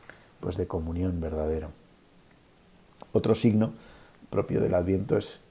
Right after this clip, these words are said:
eh, también muy bonito, es el, el de la Virgen Madre. Es un signo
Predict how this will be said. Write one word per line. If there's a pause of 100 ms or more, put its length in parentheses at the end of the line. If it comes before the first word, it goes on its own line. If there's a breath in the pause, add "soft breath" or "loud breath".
(100)
eh, (160)
también
muy
bonito, (440 loud breath)
es
el,
el
de
la
Virgen
Madre. (380)
Es
un
signo